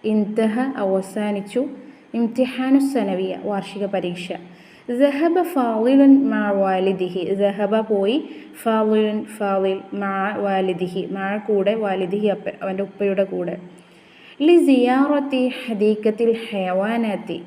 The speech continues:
ലി സിയാറത്തി, അവരെ സന്ദർശിക്ക-, സന്ദർശിച്ചു. ഹദീഖത്തുൽ ഹയവാനാത്തി, മൃഗശാല. ഫറഅ, കണ്ടു. അസദ, സിംഹത്തെയും. വസ്സറാഫത്ത,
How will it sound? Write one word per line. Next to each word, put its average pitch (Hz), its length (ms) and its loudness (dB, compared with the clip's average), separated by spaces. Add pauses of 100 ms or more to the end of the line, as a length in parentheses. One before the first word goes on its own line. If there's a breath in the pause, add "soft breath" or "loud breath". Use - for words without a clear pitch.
(100)
ലി 202 100 2 (100)
സിയാറത്തി, 202 680 2 (460)
അവരെ 196 280 -4
സന്ദർശിക്ക-, 196 720 -6 (280)
സന്ദർശിച്ചു. 196 540 -2 (800 loud breath)
ഹദീഖത്തുൽ 269 720 2 (100)
ഹയവാനാത്തി, 208 840 -2 (120)
മൃഗശാല. 190 600 -2 (1200 loud breath)
ഫറഅ, 302 420 4 (640)
കണ്ടു. 208 360 4 (360)
അസദ, 220 360 -2 (360)
സിംഹത്തെയും. 202 680 -2 (140)
വസ്സറാഫത്ത, 214 760 0